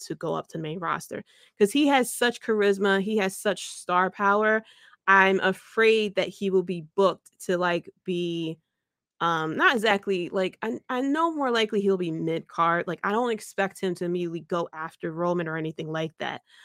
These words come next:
But I'm afraid that he's just gonna be booked, like, not to his full potential. Like, I could easily see him as, you know,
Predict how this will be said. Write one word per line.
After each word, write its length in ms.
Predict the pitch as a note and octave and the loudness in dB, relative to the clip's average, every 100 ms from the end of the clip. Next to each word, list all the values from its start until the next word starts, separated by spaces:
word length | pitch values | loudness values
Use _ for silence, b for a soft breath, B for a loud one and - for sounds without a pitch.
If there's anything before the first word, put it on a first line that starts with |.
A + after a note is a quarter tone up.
| b b b b _ _ _ _ - | b b b b _ _ _ _ 0
But 340 | B3+ B3 A#3+ _ _ _ _ _ _ - | 4 4 2 _ _ _ _ _ _ 6
I'm 140 | B3 D4 | 6 6
afraid 420 | - D4 D4+ C#4 | 4 4 4 4
that 60 | |
he's 220 | B3 B3+ A3 | 2 2 0
just 200 | B3 - | -2 2
gonna 180 | B3 | 2
be 160 | A#3 A3 | 2 -2
booked, 500 | E3+ - G#3+ G#3+ - - | -2 2 2 2 -6 0
like, 460 | F#3 F3 - - _ _ _ _ _ _ _ | 2 2 0 -12 _ _ _ _ _ _ _
not 360 | G3+ G#3+ A#3 - | 2 6 6 4
to 120 | B3 | 0
his 180 | A3 G3 | 2 0
full 240 | - G3+ G3 | 0 -2 0
potential. 760 | E3+ - E3 D#3+ - B1 - b b b - | -4 -6 -6 -6 -10 -14 -16 b b b -2
Like, 140 | B3 | 4
I 120 | A#3+ C4+ | 6 6
could 140 | D4 | 2
easily 380 | C4 C#4 A#3+ A#3+ | 2 0 2 -2
see 300 | - A3+ A3 | 0 0 2
him 480 | G#3+ F#3+ F#3+ F3+ F3 - | 4 4 4 2 0 0
as, 500 | F3 F3 E3 E3 E3+ | 2 2 0 -4 -6
you 80 | F3 | -4
know, 220 | E3 | -4